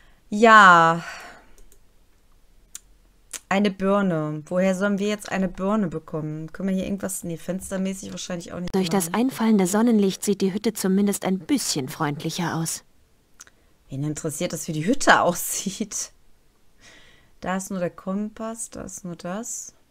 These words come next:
Speaker 1: Hm, jetzt bin ich ehrlich gesagt doch ziemlich enttäuscht. Ich hab gedacht, wir kämen jetzt dem Ganzen mal ein bisschen näher. Ich hab hier aber auch nichts übersehen. Da ist nur Wasser drin.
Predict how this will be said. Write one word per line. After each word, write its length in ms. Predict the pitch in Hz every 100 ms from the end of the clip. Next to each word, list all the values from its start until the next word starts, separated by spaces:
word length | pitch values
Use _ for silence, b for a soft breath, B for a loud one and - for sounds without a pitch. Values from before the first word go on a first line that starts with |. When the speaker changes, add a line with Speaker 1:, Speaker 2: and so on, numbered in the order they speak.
| _ _ _ _ _ _ _ _ _ _ _ _ _ _ b b b b b b b b b _ _
Speaker 1:
Hm, 540 | 294 381 403 302 233 196
jetzt 220 | 185 -
bin 120 | 247
ich 80 | 226
ehrlich 240 | 202 226
gesagt 320 | - 208 214 -
doch 80 | -
ziemlich 320 | 247 240 226
enttäuscht. 540 | 202 - 180 170 160
Ich 120 | - 196
hab 120 | -
gedacht, 240 | 208 -
wir 220 | 175 185 - - -
kämen 360 | 247 277 285
jetzt 600 | 254 233 233 - - -
dem 300 | - 202 202
Ganzen 420 | 190 190 214 - 208
mal 80 | 196
ein 60 |
bisschen 540 | 196 - - 185 175 170
näher. 600 | 175 202 190 180 214 254 - - - - - - - - - - - _ - _ _ _ _ - _ b b b b b b
Ich 140 | - -
hab 100 | 220
hier 120 | 269
aber 120 | 85
auch 140 | - 208
nichts 360 | 254 - -
übersehen. 720 | - 240 233 - 208 196 185 175
Da 100 | -
ist 240 | - -
nur 180 | 190 180
Wasser 360 | 170 190 247 247
drin. 600 | 254 262 262 277 311